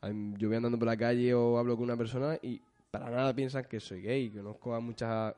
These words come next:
a muchas personas homosexuales que no son. Igual que a la lesbiana se le dice camionero, pf, vamos a ver, cada uno es como es, vaya, no hace falta ser una, la típica chica que se afeite la cabeza o que se corte el pelo o que vista como, mm, mal llamado, ¿no?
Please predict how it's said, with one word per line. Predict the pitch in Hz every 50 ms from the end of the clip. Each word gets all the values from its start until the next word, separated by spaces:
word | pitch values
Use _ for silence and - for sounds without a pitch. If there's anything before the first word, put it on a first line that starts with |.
| _ _
a | -
muchas | 110 110 104 - 107
personas | - 110 - 117 113 117 110
homosexuales | 110 107 - 104 - - - 113 113 -
que | - - 147
no | 113 107 110 107 107 101 98 92
son. | - - 120 139 143 - - - - - - _ _
Igual | 123 117 117 113 -
que | -
a | 123
la | 120
lesbiana | 113 113 107 104 107 117 120 117
se | - 113
le | 110
dice | 110 - 101
camionero, | 117 117 120 123 139 185 208 196 170 127 120 113 - _
pf, | - - - - 110 98 95 -
vamos | 110 107 107 104 104 110
a | 131
ver, | 131 120 - - - 98 101 101 104
cada | - 117 113 117
uno | 110 113 117 120 123
es | 117
como | - - 113 104 98 113
es, | 131 123 107 98
vaya, | 104 107 113 101 98 92 101 98 98 95 98 98
no | 101 101 107 107
hace | - 117 110
falta | - 110 110 110 - 110 104
ser | - - 113 113 113 113 110 - - - - - - - - _ _ _ _ _ _
una, | - 117 113 113 110 110 104 - -
la | - 113 107
típica | 101 117 110 117 - 107 101
chica | - - - 113 113 98
que | 98 107 101
se | - - 104 98 98
afeite | 95 95 - - 101 98 92
la | -
cabeza | - - - 110 131 160 - 180
o | 170
que | 143
se | 120 127
corte | 113 113 107 - 104
el | 98 -
pelo | _ - 131 165 196 185 151 127 113 - -
o | - 117 110 110 107 107 107 104 - _ _ _ _ -
que | - 117
vista | 107 113 117 - 120 107
como, | 110 110 110 107 107 104 104 104 101 98 _ _ _ _ _ _ _ _ _ _ _
mm, | - 110 110 110 107 107 104 104 101 -
mal | - 104 113 131
llamado, | 147 143 123 127 143 135 117
¿no? | 131 151 156 110